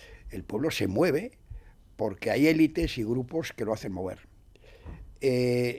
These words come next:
entonces, la idea inicial de la primavera árabe era muy, muy angelical, ¿no? Y entonces todo el mundo tenía que estar de acuerdo con eso. Es decir, es un pueblo que se levanta contra la opresión, contra la dictadura. Bueno, muy bien, muy bien.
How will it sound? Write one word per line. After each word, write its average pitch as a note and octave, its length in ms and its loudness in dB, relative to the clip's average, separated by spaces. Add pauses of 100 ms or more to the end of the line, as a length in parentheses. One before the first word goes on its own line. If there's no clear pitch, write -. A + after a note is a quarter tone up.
entonces, D3+ 560 2
la B2 220 6
idea D#3+ 580 8
inicial D#3 720 6
de C#3 120 4
la A#2+ 120 4
primavera C#3 480 2
árabe E3 400 2
era C#3 140 2
muy, B2+ 800 4 (480)
muy C3+ 200 6
angelical, B2 640 2 (100)
¿no? E3+ 160 -10 (480)
Y G2 80 -10
entonces F#2 260 -8
todo G#2+ 120 -2
el G2+ 60 -4
mundo G#2+ 200 -2
tenía A#2 240 -4
que F2 40 -10
estar F2 220 -10
de - 60 -12
acuerdo D#2+ 200 -14
con - 160 -6
eso. B2+ 200 -6
Es E2 60 -18
decir, E2+ 180 -14
es D2+ 120 -14
un F#2 160 -10
pueblo A#2+ 360 0
que G2+ 100 -8
se - 100 -12
levanta G2+ 440 -6
contra F#2 240 -10
la F2 60 -8
opresión, B2+ 520 -8 (300)
contra - 280 -12
la - 60 -10
dictadura. G#2 500 -8
Bueno, - 240 -8
muy A#2+ 140 -6
bien, G2 160 -10
muy A2+ 160 -8
bien. - 140 -8